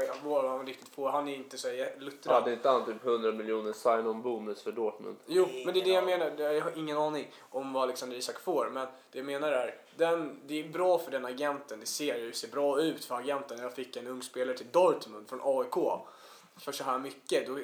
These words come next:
Speaker 1: då kommer han bli attraktiv för andra unga svenska fotbollsspelare.
Speaker 2: Ja, jo.
Speaker 1: Som bara, ja, men då kanske jag ser min chans. Då kanske jag kan komma, kanske inte komma till Dortmund, men jag kanske kan komma ut i Europa. Och såna saker. Och det, jag tycker det är fel, för jag vill se, jag vill se de här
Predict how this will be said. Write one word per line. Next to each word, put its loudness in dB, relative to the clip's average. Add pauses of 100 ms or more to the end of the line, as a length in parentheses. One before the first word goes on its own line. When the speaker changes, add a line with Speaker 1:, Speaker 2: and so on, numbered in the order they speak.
Speaker 1:
då -4
kommer -2
han 2
bli -2
attraktiv -4
för 2
andra 4
unga 2
svenska -8
fotbollsspelare. 4
Speaker 2:
Ja, -
jo. 2 (560)
Speaker 1:
Som -2
bara, 4
ja, 6
men -2
då -6
kanske -6
jag -2
ser -4
min -12
chans. 0
Då -12
kanske -6
jag -2
kan -14
komma, -6
kanske -12
inte -16
komma -2
till -10
Dortmund, 2
men -12
jag -14
kanske -12
kan -20
komma -8
ut -6
i -4
Europa. -2 (480)
Och -10
såna -4
saker. -6
Och -6
det, -2
jag -4
tycker -10
det -8
är -16
fel, -2 (140)
för -8
jag 0
vill -6
se, -2
jag 0
vill -2
se -2
de -4
här -6